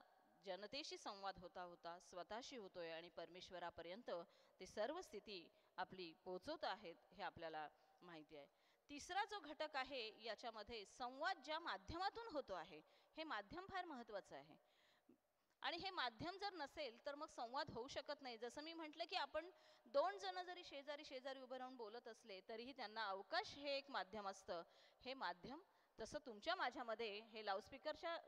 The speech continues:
माध्यम आहे, तसं संत आणि तुमच्यामध्ये, आमच्यामध्ये काय असेल तर विठ्ठल भक्ती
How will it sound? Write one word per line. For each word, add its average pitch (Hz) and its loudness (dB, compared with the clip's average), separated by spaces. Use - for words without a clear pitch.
माध्यम 202 0
आहे, 185 0
तसं 202 -4
संत 190 -4
आणि 269 -2
तुमच्यामध्ये, 214 -4
आमच्यामध्ये 196 -2
काय 262 2
असेल 202 -8
तर 208 -2
विठ्ठल 202 0
भक्ती 202 -6